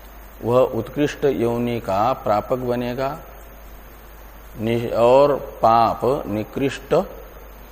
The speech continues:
जो योनि है उसका प्रापक बनेगा। तो सकाम कर्म करना बंद करे जीव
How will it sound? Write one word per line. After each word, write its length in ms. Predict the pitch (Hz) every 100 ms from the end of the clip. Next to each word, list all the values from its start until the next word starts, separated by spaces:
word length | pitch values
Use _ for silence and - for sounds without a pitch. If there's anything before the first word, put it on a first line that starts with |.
| - - - - - - - - - -
जो 480 | 107 117 117 113 113
योनि 420 | 107 120 123 120
है 260 | 104 110 143
उसका 400 | - 110 - 117
प्रापक 380 | - 107 101 104
बनेगा। 720 | 107 101 101 101 104 104 113 - - - - - - - - - - - - - - - - - - - -
तो 160 | 110 110
सकाम 580 | - 117 131 139 147
कर्म 340 | 131 127 127 127
करना 360 | 123 120 135
बंद 320 | 131 123 113 101
करे 340 | 85 78 69
जीव 240 | - -